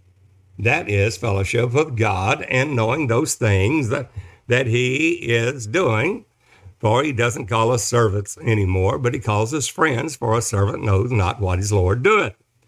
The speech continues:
It states there about this trumpet, the trumpet voice of God that John is revealing to us, the body of Christ, not the nation of Israel, not national Israel, the body of Christ,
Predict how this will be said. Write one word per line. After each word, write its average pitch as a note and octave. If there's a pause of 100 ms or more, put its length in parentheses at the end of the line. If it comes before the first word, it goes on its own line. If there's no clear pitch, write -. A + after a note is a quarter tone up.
(360)
It A#2+
states F#3
there G#2+ (540)
about C3
this C3+
trumpet, E3
the A#2
trumpet B2
voice A#2+
of C3+
God C3+
that C3
John C#3
is A#2
revealing C3
to D#3 (100)
us, F3 (480)
the D#3
body G#2+
of A2+
Christ, C#3+
not B2+
the -
nation C3+
of A#2+
Israel, F2
not C3
national A2
Israel, G#2 (560)
the F#3
body A2+
of C#3+
Christ, C#3